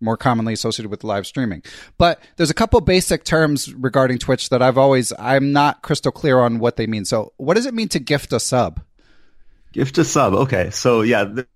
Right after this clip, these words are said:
Speaker 2: th-, you're, you're exactly right. There's all this, like, terminology that if you're not familiar with the, the platform or the community, it, it can be confusing at first. So on Twitch,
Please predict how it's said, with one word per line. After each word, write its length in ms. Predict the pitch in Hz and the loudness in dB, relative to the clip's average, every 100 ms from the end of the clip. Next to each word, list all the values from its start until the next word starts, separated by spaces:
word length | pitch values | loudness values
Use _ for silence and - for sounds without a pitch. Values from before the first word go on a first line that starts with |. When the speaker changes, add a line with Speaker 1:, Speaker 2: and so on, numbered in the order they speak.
| _ 135 | _ -12
Speaker 2:
th-, 260 | 135 123 107 - - - | -12 -12 -14 -18 -20 -14
you're, 220 | 120 127 | -4 -2
you're 180 | 117 139 | 2 2
exactly 380 | 131 117 117 113 | 2 2 0 0
right. 260 | 98 92 90 | 0 0 0
There's 160 | 92 92 | -2 -2
all 120 | 90 | -2
this, 220 | 90 - | -4 -6
like, 100 | 85 | -6
terminology 680 | - 98 87 85 85 80 85 | -4 -4 -2 0 0 -2 -2
that 180 | 80 82 | 0 -2
if 100 | 80 | 0
you're 120 | 92 | 0
not 180 | 87 - | 0 -2
familiar 420 | 92 85 82 82 | 0 0 0 -2
with 120 | 82 | -4
the, 140 | - 85 | -6 -6
the 180 | 78 - | -6 -4
platform 640 | 123 113 - 107 92 87 | -2 -2 0 -2 -2 -4
or 240 | 82 80 _ _ - | -6 -10 _ _ -16
the 80 | 85 | -8
community, 580 | 104 98 92 87 85 | -2 0 0 0 0
it, 140 | 82 - | -2 -6
it 120 | - | -6
can 100 | - | -2
be 120 | 90 87 | 0 2
confusing 500 | 90 - 101 85 82 | 0 2 2 4 2
at 100 | 80 | 2
first. 520 | 87 82 80 - - - - - - | 2 2 0 -8 -14 -20 -20 -20 -16
So 440 | - - 104 104 - | -6 2 4 4 4
on 220 | 113 113 | 2 2
Twitch, 720 | 110 - 165 170 - - - | 2 0 0 0 -6 -8 -10